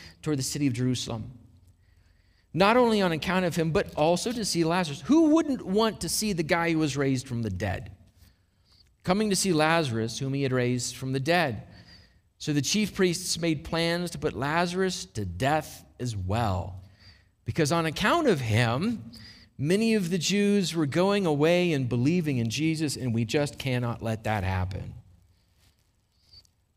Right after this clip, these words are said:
So while Mary is preparing Jesus for his crucifixion and burial, Judas is preparing his heart to betray Jesus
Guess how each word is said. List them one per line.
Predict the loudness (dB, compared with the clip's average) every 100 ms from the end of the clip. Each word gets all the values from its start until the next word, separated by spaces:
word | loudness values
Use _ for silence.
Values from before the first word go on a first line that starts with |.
| _
So | 2 6
while | 6 6
Mary | 6 6 6
is | 4 0
preparing | -4 -4 2 2 2 0 -2 -8 -14 -20 -20 _ _ _ _ -20 -12
Jesus | -4 0 0 0 -4
for | -2 -2
his | -2
crucifixion | -4 -4 -4 -6 -8 -6 -4
and | -2
burial, | 0 0 -2 -2 -4 -6 -10 -18 -20 -20 -20 -20 _ _ _ _ _ -6
Judas | 0 4 4 4 2
is | 0 -2
preparing | -2 2 2 4 2 0
his | -2 -4
heart | -2 0 0 -2 -8 -20 _
to | -2
betray | 0 -4 -2 2 4 6 4 0 -6 -20 -10
Jesus | -4 0 0 0 -2 -2 -4 -8